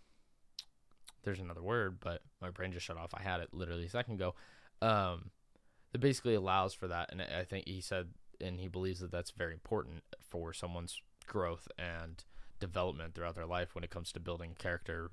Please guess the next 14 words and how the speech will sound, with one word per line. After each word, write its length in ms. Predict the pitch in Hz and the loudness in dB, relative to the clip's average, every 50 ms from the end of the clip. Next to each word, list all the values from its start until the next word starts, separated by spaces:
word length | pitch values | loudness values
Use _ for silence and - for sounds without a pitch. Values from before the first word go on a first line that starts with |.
| - - | -8 -6
and 160 | - 85 85 82 | -6 -6 -6 -6
becoming 320 | 85 - - 85 82 82 | -8 -8 -8 -8 -8 -8
successful, 560 | - - 87 - - 90 - - 82 85 - - - - - - - - | -8 -8 -6 -2 -2 -2 -2 -2 -2 -4 -4 -6 -10 -18 -18 -10 -4 -4
is 120 | 101 92 | -2 -2
being 180 | 107 107 101 98 | 0 0 0 0
a-, 100 | - - - - - - - - - 120 | -2 -2 -6 -12 -20 -20 -20 -6 2 2
able 220 | 127 120 104 110 | 4 4 4 2
to 100 | 98 101 | 0 0
self-reflect 680 | - - 110 104 - - - - - 110 113 - - 101 | 0 0 0 0 0 -4 -8 -2 0 2 2 2 2 0
on 260 | 98 95 92 90 90 - - - - - - - - - - _ _ - _ _ - - - | 0 0 0 -2 -4 -8 -12 -18 -20 -20 -20 -20 -20 -20 -20 _ _ -20 _ _ -18 -10 -6
yourself 560 | 98 92 - - 117 110 95 80 - - - - | -4 -2 0 4 4 4 4 4 0 -6 -8 -4
and 260 | - 95 92 87 90 | -2 -2 -2 0 0
really, 400 | 92 101 104 101 104 104 98 - - - - - - - - - - - - - | 2 2 4 4 4 2 0 -2 -4 -10 -18 -18 -18 -20 -20 -20 -18 -8 2 6
really 280 | 123 120 120 110 92 | 8 8 8 6 4